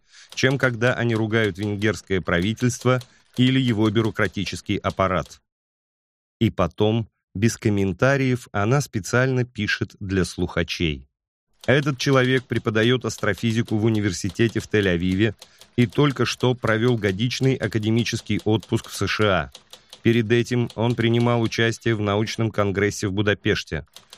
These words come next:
Вернувшись в Израиль, он с теплотой рассказывал о своих впечатлениях от Будапешта. Ему только не понравилось, что в гостинице как-то централизованно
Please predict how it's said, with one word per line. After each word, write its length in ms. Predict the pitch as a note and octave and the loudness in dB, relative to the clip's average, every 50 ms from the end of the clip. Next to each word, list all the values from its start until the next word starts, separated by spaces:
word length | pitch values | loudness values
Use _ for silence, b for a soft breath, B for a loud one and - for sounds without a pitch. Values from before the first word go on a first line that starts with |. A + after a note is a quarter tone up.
| _ _ - | _ _ -2
Вернувшись 640 | G2 G#2 A#2 A2 A#2 B2 B2+ A#2 - - B2 - - | 2 2 2 4 4 2 0 0 0 -2 -4 -4 -2
в 60 | A2 | -2
Израиль, 540 | G2+ F#2 F#2+ G2 G2 G2 G2 G2+ G#2+ G2+ _ - _ - - _ - | 0 0 2 2 2 2 2 0 -2 -4 _ -16 _ -20 -20 _ -4
он 160 | - A#2 C3 C3+ | 0 0 0 0
с 80 | - | -2
теплотой 560 | - - B2 - A2+ A2+ G#2 - - B2+ C3+ | -4 -6 -4 0 0 0 0 2 2 2 2
рассказывал 640 | B2 A#2+ G#2+ - - - A#2+ A2+ G#2+ A#2 A2 A2+ A2+ - | 2 0 -2 -2 -2 -2 -2 0 0 0 -2 -2 -2 -2
о 80 | A2 G#2 | -4 -4
своих 340 | - G#2 G#2 G#2 G#2+ - | -2 0 0 0 0 -2
впечатлениях 720 | - - G#2 F2 - G2 F2 G2+ G#2+ A2 A2 G#2 G#2 G2 - | -6 -8 -8 -6 -6 -6 -2 0 0 2 2 0 0 0 -2
от 100 | G#2 F#2+ | -4 -4
Будапешта. 760 | F#2 G2 F#2 F2+ E2 - - F#2 F#2 - - - A2+ A2+ - _ _ _ _ - _ - | -2 -2 0 0 0 0 0 -2 0 0 0 -2 -2 -2 -2 _ _ _ _ -20 _ -2
Ему 240 | - A2 B2 C#3 C3 | 0 2 4 4 2
только 320 | B2+ - C3 A#2+ - - | 2 2 0 0 0 0
не 120 | A#2 A#2 G2+ | 0 0 2
понравилось, 720 | - G#2+ G2+ G2 G2 A2 A#2+ B2 B2+ B2+ C3 B2+ - - _ - _ _ | 0 0 0 2 2 2 2 2 2 2 0 0 -2 -8 _ -20 _ _
что 240 | - - - - G#2+ | -10 -8 -2 0 0
в 80 | G2 G#2+ | 2 2
гостинице 680 | A#2 A2 - - - - C3 B2+ B2 B2+ - - A#2+ - | 0 0 0 -2 -2 0 0 2 2 0 0 -2 -6 -2
как-то 320 | - A2+ G2 - - F2+ | 0 -2 -2 -2 -8 -10
централизованно 960 | - - A2+ F2+ F2+ G#2 G2+ F#2+ F#2 F2 F#2 G#2 G#2 G#2 G#2+ A2 A2+ A2+ A2 | -4 -4 -2 -2 0 0 0 0 0 2 2 2 2 2 0 0 0 0 -2